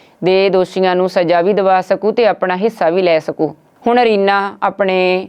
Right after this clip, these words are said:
ਬੇਟੇ ਦਾ ਧਿਆਨ ਰੱਖਦੀ ਆ, ਵਧੀਆ ਸਕੂਲ ਦੇ ਵਿੱਚ ਉਹਨੂੰ ਪੜ੍ਹਨ ਪਹਿਲਾਂ ਹੀ ਸਤੀਸ਼ ਨੇ ਲਾ ਦਿੱਤਾ ਸੀ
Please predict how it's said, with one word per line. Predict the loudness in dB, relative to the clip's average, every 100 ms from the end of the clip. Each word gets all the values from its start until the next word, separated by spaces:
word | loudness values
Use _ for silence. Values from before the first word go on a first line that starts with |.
| -4
ਬੇਟੇ | -2 0 2
ਦਾ | 0
ਧਿਆਨ | 0 0 0
ਰੱਖਦੀ | 0 -2 -2 0 2
ਆ, | 2
ਵਧੀਆ | 0 0 -2
ਸਕੂਲ | 0 0 2
ਦੇ | 2
ਵਿੱਚ | 0 -2
ਉਹਨੂੰ | -2 -2
ਪੜ੍ਹਨ | 0 0 -2
ਪਹਿਲਾਂ | -2 0 0 0
ਹੀ | 0 0 0 0
ਸਤੀਸ਼ | -4 -6 -2 -2 0
ਨੇ | 0
ਲਾ | 2 0
ਦਿੱਤਾ | -2 0 -2
ਸੀ | 0 -2